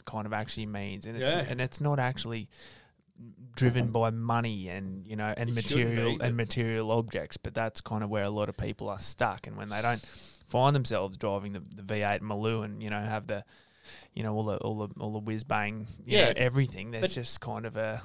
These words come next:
Speaker 3: it'd be something you'd hear a lot, Marto, where blokes are like, "Oh shit, you got a good job, mate. You know, you're just doing, you know, you're just doing
Speaker 1: Work's
Speaker 3: what you wanna
Speaker 1: work.
Speaker 3: do." Yeah.
Speaker 1: Work's work, isn't
Speaker 3: You're
Speaker 1: it?
Speaker 3: so
Speaker 2: Whatever job
Speaker 3: lucky,
Speaker 2: you got.
Speaker 3: Marto, you know?
Speaker 2: Yeah.
Speaker 3: Whereas
Speaker 2: Well, the, the footy thing I am, mate, 'cause that's what I truly wanna do, the radio thing I do 'cause it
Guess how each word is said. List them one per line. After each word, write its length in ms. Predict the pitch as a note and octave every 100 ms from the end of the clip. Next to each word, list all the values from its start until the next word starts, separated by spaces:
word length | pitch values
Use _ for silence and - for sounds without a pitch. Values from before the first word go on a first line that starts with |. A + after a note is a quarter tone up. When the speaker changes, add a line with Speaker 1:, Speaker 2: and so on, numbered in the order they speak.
| -
Speaker 3:
it'd 100 | F3
be 60 | F3+
something 320 | - G#3+ C#3+
you'd 140 | B2+ A#2+
hear 180 | F#3 A2
a 20 |
lot, 160 | A#2
Marto, 480 | A2+ G2+ F#2+ A2 E3+ F3+
where 320 | A#2 A#2 A2+
blokes 340 | G#2+ A#2+ A#2 -
are 40 |
like, 300 | G#2+ G#2 - - - A2
"Oh 120 | G#2
shit, 180 | - -
you 100 | G#2+
got 120 | F#2
a 40 | F2+
good 160 | F2+
job, 200 | - G2+
mate. 200 | A#2+ C3 - _ _
You 80 | A#2
know, 160 | B2+ D3 -
you're 80 | -
just 140 | D#3 -
doing, 220 | A#2 G#2
you 120 | C3
know, 100 | A#2 G#2
you're 120 | C3
just 180 | C3+ -
doing 120 | A2+
Speaker 1:
Work's 240 | D3+ C3+ B2
Speaker 3:
what 60 |
you 80 | A2+
wanna 220 | C3 C#3+
Speaker 1:
work. 120 | C#3+ -
Speaker 3:
do." 80 | C3+
Yeah. 200 | D3+ A2+ - D3+
Speaker 1:
Work's 420 | D3 G3+ F3+ -
work, 220 | C#3 D3 C#3
isn't 80 |
Speaker 3:
You're 100 | C3+
Speaker 1:
it? 40 | C3
Speaker 3:
so 80 | -
Speaker 2:
Whatever 140 | -
job 80 | -
Speaker 3:
lucky, 120 | B2
Speaker 2:
you 60 | A#2+
got. 220 | C3 A2+
Speaker 3:
Marto, 180 | F#2+ -
you 80 | -
know? 100 | C3
Speaker 2:
Yeah. 280 | C#3 C3+ C3+ A2+
Speaker 3:
Whereas 320 | D3 D#3+ D#3 C3+
Speaker 2:
Well, 100 | C#3
the, 40 |
the 120 | D3+
footy 300 | C3+ E3+ E3+
thing 200 | C#3 C3+
I 180 | C3+ A#2+
am, 260 | B2+ A2 G2
mate, 180 | G#2+ A2+
'cause 140 | A2+
that's 180 | A#2 -
what 120 | A2+
I 80 | G2
truly 280 | - A#2 A2
wanna 180 | G2+ F#2+
do, 140 | G#2+
the 120 | G#2+
radio 340 | A2 A2+ G#2+ G#2+
thing 300 | - G#2+ G#2
I 80 |
do 260 | G2+ A2 G#2+
'cause 160 | A2
it 100 | G2+